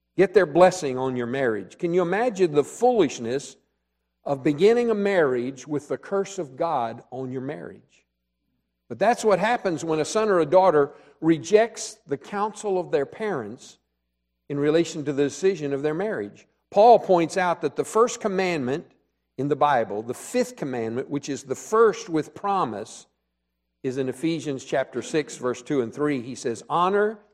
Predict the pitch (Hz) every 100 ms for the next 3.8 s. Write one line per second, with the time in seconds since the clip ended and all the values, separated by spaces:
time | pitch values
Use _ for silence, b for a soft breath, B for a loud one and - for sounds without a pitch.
0 | - 131 123 180 180 185 190 180 160 147
1 | 135 98 101 120 _ _ _ - 160 175
2 | 147 160 - 220 214 208 185 190 196 180
3 | 180 185 - 180 127 104 101